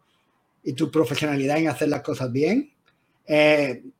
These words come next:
está ahí presente en todo momento. Ya no tiene que decirte nadie, "Eh, haz esto". Está ahí, lo haces y lo haces bien. Y fue ahí, en esos momentos, en esos perímetros, cuando dije,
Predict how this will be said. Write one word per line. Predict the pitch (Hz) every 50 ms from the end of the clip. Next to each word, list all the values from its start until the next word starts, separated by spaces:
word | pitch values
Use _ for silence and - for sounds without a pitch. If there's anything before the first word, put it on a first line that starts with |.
| _ _ _ _ _ -
está | - - - - 170 180 160
ahí | 147 160 175
presente | - 165 139 120 147 156 143 160
en | 147
todo | 131 139 151 143
momento. | 131 123 117 131 151 139 - 123 127
Ya | 117 131 135
no | 143 147
tiene | 135 160 156 156 147
que | - 151
decirte | 139 127 - 143 135 127 147 139
nadie, | 139 135 135 135 127
"Eh, | 143 151 147 123 120 - -
haz | - 123 123 120 -
esto". | 151 147 139 117 - - - _ _ _ _ _
Está | - 123 123 - - 143
ahí, | 135 139 147 170 196 208
lo | 165 143 127 131
haces | 135 135 - 190 190 180 - 143
y |
lo | 131 127 139
haces | 131 - - 107
bien. | 110 101 92 - _ _ _ _ - - - - - - _ _ _ _
Y | - 175
fue | 135 - - 170 170 170
ahí, | 160 147 160 185 202 180
en | 156 160
esos | - - 190 170 - - _ _ _ -
momentos, | 165 151 147 143 147 160 185 190 196 165 147
en | 139 143 151
esos | 151 123 170 151 120 - _ _ _
perímetros, | - 143 131 156 190 202 180 151 120 123 117 110 _
cuando | - 147 147 147 143
dije, | 139 147 135 - 143 135 127 131 131 127 -